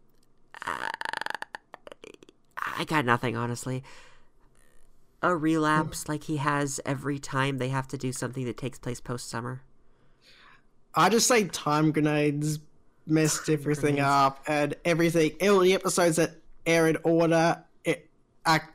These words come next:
Speaker 2: everything actually takes place in the order it aired. It's just that the timeline's that
Speaker 1: <laughs>
Speaker 2: screwed up and erased that it seems like it's just one summer with these random po-,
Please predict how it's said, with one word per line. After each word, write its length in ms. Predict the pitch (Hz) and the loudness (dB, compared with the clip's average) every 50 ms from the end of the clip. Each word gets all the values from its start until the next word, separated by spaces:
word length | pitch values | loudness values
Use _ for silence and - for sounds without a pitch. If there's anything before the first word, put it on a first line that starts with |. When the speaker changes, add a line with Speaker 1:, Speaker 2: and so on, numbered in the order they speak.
| _ _ _ - | _ _ _ 0
Speaker 2:
everything 340 | 190 190 180 190 190 190 190 | 2 4 4 4 4 4 2
actually 240 | 180 - - 185 170 | 2 0 -2 -2 -2
takes 340 | - - 170 165 160 - - | 2 2 2 2 2 -2 -6
place 640 | - - - - 170 160 165 160 156 156 - - | -8 -12 -4 2 4 4 6 6 4 2 0 -2
in 160 | - 170 151 | -2 -2 0
the 160 | 156 160 160 - | 0 0 -2 0
order 340 | 170 175 175 165 160 156 151 | 2 4 4 4 4 4 2
it 120 | 147 - - - | 0 -4 -6 -2
aired. 340 | 170 180 175 160 156 147 | 0 2 4 4 4 4
It's 140 | 156 147 - - | 2 0 0 0
just 180 | - 165 - | 0 0 -2
that 80 | - - | -2 -6
the 100 | 165 160 | -6 -6
timeline's 840 | - - 160 156 160 156 165 151 139 147 147 151 151 151 151 156 - - - - - - - - - - | -4 2 4 4 4 4 4 2 4 4 2 2 0 -2 -4 -4 -6 -10 -20 -20 -18 -18 -20 -18 -4 2
that 240 | 190 180 165 - - | 4 6 6 4 2
Speaker 1:
<laughs> 60 | - | 0
Speaker 2:
screwed 500 | - - - - - 196 185 180 175 165 | -2 -2 0 4 6 8 8 8 8 8
up 280 | 180 175 165 156 - - | 8 8 6 6 4 4
and 160 | 151 170 170 | 2 4 4
erased 920 | 156 143 151 156 151 147 147 147 135 127 - - - - - - - - - - - - - - - - - - - - - - - - - - | 4 4 6 6 6 6 4 4 2 2 -2 -2 -2 -4 -6 -8 -14 -16 -18 -18 -20 -20 -20 -20 -20 -20 -20 -20 -20 -20 -20 -18 -18 -16 -8 -2
that 360 | 156 147 143 143 143 - - - - - - - - - - - - - - - _ - - | 2 2 4 4 2 0 -4 -14 -20 -20 -20 -20 -20 -20 -20 -20 -20 -20 -20 -20 _ -8 -2
it 260 | 151 147 135 - - - _ | -2 0 0 -2 -6 -14 _
seems 500 | - - - - 170 170 165 165 165 156 | -4 -2 -2 2 4 4 6 6 4 4
like 380 | 160 151 143 143 143 135 - - | 6 6 4 4 4 0 -4 -4
it's 120 | - 139 131 | -6 -4 -2
just 180 | - 147 - - | -2 -4 -4 -2
one 280 | 143 151 147 147 139 | 2 2 2 2 2
summer 460 | 139 - - - 156 151 147 147 147 139 | 0 -4 0 2 4 4 6 4 4 2
with 340 | 139 139 135 135 131 - - _ - | 2 0 -2 -2 -4 -8 -14 _ -8
these 220 | - 143 143 135 135 | -4 -4 -4 -4 0
random 720 | 143 151 147 147 147 143 147 143 135 139 139 139 135 131 - - - _ _ _ _ _ | 0 2 2 4 4 2 2 2 0 0 0 0 -2 -4 -6 -10 -20 _ _ _ _ _
po-, 280 | - - 156 - 165 156 | -4 -4 -2 0 0 -2